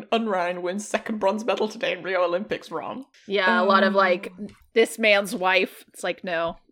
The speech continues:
Speaker 2: <laughs> I, I love it when people say, um, oh, what's, what's George Clooney's wife? They refer to him as, uh,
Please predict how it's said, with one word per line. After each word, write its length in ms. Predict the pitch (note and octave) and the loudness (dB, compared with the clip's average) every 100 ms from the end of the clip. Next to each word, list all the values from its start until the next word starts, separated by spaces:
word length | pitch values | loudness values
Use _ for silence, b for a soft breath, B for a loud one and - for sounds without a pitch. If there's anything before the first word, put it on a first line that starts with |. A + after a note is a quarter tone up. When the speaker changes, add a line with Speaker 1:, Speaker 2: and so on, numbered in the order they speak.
| A#3 | -14
Speaker 2:
<laughs> 260 | - _ - | -14 _ 2
I, 120 | A3 | 4
I 140 | A#3 B3 | 6 6
love 180 | A#3+ | 6
it 100 | A#3+ | 6
when 140 | A#3 A#3+ | 4 0
people 280 | A#3+ G#3 - | -4 -6 -6
say, 460 | - G3 F3+ F3 | -4 -2 0 -2
um, 540 | - F3 D#3+ D#3 D3+ - - | -4 -6 -8 -10 -14 -18 -20
oh, 60 | |
what's, 240 | G3 A3 - - B B _ - | -12 -12 -12 -16 B B _ -6
what's 160 | C4 - | -6 0
George 280 | D#4+ C#4 - | 0 0 -2
Clooney's 440 | C#4 C4+ C4+ C4+ | 0 0 0 -2
wife? 420 | B3+ C4 D#4 - - | 2 2 2 -4 2
They 120 | B3 | 6
refer 300 | B3 C#4+ C#4 | 6 6 2
to 140 | D#4 | 2
him 300 | G#3+ A#3 A3+ | 0 0 0
as, 440 | G3+ G3 F3+ F3+ - | -2 -2 -4 -6 -8
uh, 280 | F#3+ E3+ D#3+ | -4 -4 -4